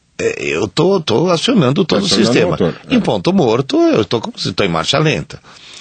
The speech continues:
Speaker 1: Aí o mecânico me explicou, falou, "Não, a, a função do computador do,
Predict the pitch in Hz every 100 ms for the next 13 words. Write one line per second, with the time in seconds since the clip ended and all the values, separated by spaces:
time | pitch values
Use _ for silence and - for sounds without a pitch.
0 | - - - 202 247 214 226 220 - 196
1 | - 180 175 143 - 202 185 92 - -
2 | - 131 131 131 127 120 120 110 - 135
3 | 214 202 165 131 - 113 104 98